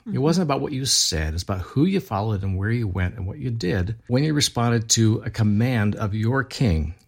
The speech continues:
Speaker 1: your God and Father. And that was the big rebellion against the world authorities by saying that God literally has something important to say and owns me in a way that only slavery could be compared to here. But it's not a kind of slavery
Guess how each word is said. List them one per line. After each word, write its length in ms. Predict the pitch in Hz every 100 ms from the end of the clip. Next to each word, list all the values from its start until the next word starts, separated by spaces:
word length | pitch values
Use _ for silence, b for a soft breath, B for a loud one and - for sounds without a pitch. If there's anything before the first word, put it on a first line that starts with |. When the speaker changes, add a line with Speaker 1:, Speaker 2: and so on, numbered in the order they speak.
| -
Speaker 1:
your 480 | 107 120 139 147 127
God 240 | 120 107 113
and 140 | 104
Father. 520 | - 120 120 113 - -
And 160 | 120 113
that 180 | 135 180
was 220 | 147 -
the 80 | 120
big 220 | 127 120
rebellion 500 | 117 95 120 131 107
against 360 | 92 104 101 -
the 80 | 101
world 280 | 95 98
authorities 480 | 90 85 127 107 82
by 120 | 82 92
saying 300 | - 107 98
that 80 | 95
God 360 | 110 104 104
literally 220 | 143 180 117
has 400 | 110 110 104 -
something 380 | - 185 180 160
important 380 | 123 - 143 113
to 40 |
say 400 | 107 127 117 101
and 200 | 113 113 -
owns 400 | 156 214 185 90
me 380 | 90 87 95 98
in 140 | 139 104
a 40 |
way 360 | 95 95 87 95
that 240 | 92 92
only 240 | 135 147 139
slavery 500 | - 127 143 151 107
could 100 | 104
be 80 | 98
compared 380 | 90 110 104 90
to 100 | 98
here. 320 | 78 101 73 - b b b b b
But 180 | - 117
it's 180 | 127 -
not 140 | 160 165
a 40 |
kind 220 | - 151
of 80 | 113
slavery 800 | - - 139 165 110 80 98 110